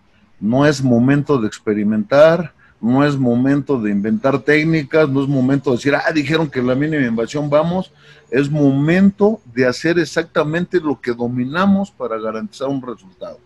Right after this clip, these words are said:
Y eso es bien importante. Entonces, por lo tanto,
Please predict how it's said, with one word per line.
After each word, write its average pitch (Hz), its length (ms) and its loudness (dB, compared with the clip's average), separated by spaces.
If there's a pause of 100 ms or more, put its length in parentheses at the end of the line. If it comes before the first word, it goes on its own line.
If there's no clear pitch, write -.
(600)
Y 113 80 -4
eso 139 180 -6
es 123 160 -10
bien 147 540 -4
importante. 104 720 -8
Entonces, 113 280 -10
por 107 140 -10
lo 110 120 -4
tanto, 160 580 -2